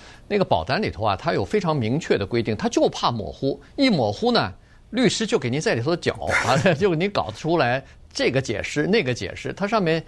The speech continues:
刚才写的就是，呃，直接的财务损失，它这个财务损失还不光是，它叫有形的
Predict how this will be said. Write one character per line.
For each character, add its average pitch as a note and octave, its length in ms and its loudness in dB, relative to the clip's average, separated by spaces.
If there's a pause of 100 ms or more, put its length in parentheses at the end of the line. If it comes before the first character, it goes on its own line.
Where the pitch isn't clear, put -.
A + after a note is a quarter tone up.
(280)
刚 F#3 140 2
才 F3+ 120 4
写 C3 240 0
的 B2 140 0
就 D3 140 2
是， C3+ 240 2 (100)
呃， - 160 -8 (340)
直 G3 300 4
接 C4 240 4
的 A2+ 300 -2 (540)
财 - 200 0
务 F3+ 120 0
损 F#2 140 -6
失， C3+ 120 -4
它 E3+ 100 -2
这 B3 80 -2
个 A#3 80 4
财 D3+ 140 0
务 A#3+ 100 2
损 B3 160 -2
失 A3 140 -2
还 F3+ 80 -2
不 G3 140 -6
光 G#3+ 180 -2
是， D#3+ 120 -6 (260)
它 A#3+ 120 0
叫 A#3 140 4
有 C3+ 320 2
形 E3+ 320 0
的 B3 120 2